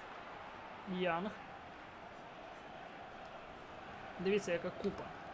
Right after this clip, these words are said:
Трошки не так хотів на Ляказета дати.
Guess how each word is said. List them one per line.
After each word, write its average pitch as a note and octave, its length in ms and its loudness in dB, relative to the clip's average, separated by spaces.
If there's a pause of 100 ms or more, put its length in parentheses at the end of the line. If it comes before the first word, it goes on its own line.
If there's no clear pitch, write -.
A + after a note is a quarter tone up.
(1400)
Трошки F3 340 2
не F#3+ 120 8
так E3+ 280 2
хотів F#3 220 2
на F3 100 4
Ляказета F3 520 4
дати. G#3 320 4